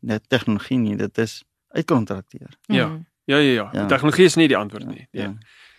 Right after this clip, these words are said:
Speaker 2: So jy moet, jy moet daai bril opsit, wat kan ek als uitkontrakteer?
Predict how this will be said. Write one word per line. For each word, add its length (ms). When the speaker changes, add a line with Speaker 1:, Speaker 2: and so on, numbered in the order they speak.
Speaker 2:
So 140
jy 120
moet, 160
jy 100
moet 100
daai 140
bril 240
opsit, 300
wat 140
kan 140
ek 120
als 160
uitkontrakteer? 800